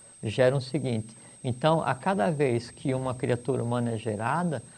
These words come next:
na verdade, a evolução tá dando um salto. Nesse aspecto, a questão do sexo,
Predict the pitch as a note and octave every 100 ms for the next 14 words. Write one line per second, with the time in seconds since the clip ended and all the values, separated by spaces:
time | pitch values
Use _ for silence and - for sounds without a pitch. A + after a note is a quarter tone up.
0 | - - B2+ B2 B2 C3 C3+ C3 B2+ -
1 | C#3 B2+ B2 B2 C3 C#3 C#3+ - C3 B2
2 | - - - - _ - _ _ - A#2+
3 | B2+ F3 - B2+ - - B2 F3+ - -
4 | G2+ - - - _ _ _ - - C3
5 | - B2 - - A#2+ A#2 G#2+ A#2 G#2+ D3
6 | - B2+ A#2+ - -